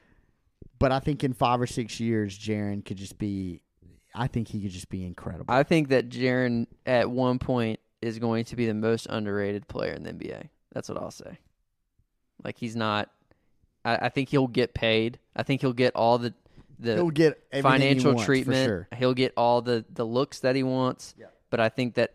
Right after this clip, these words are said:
Speaker 2: in s-, in terms of
Speaker 1: Unless Dylan takes all of his
Speaker 2: the out-,
Speaker 1: shots.
Speaker 2: right. In terms of the outside, uh, you know, the shine, I don't know. Like, I,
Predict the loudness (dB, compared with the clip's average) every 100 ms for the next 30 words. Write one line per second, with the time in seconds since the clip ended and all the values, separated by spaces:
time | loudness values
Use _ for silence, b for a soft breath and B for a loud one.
0 | -6 -6 -6 -12 -10 -8 -4 -2 -2 -4
1 | -10 _ -6 -2 -2 -4 -16 -18 -8 -2
2 | 0 0 -4 -6 -4 -4 -4 -2 -2 -2
3 | -6 -10 -8 -8 -8 -12 -6 -4 2 2
4 | 4 4 4 4 2 4 4 2 0 2
5 | 4 4 2 -2 _ _ _ -8 -4 -2
6 | -2 -4 -10 _ _ _ _ _ _ _
7 | _ _ _ _ -12 -8 -2 0 0 -2
8 | -4 -12 _ _ -8 -6 -4 -6 -8 _
9 | _ _ -4 -4 -2 -4